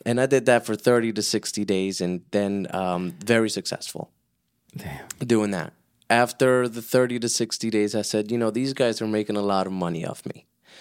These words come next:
Speaker 1: I said, I walked up to the president and I said, "I would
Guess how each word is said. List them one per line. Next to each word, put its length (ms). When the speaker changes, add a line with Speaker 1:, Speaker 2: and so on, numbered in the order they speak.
Speaker 1:
I 140
said, 260
I 60
walked 360
up 140
to 100
the 100
president 560
and 100
I 60
said, 220
"I 100
would 160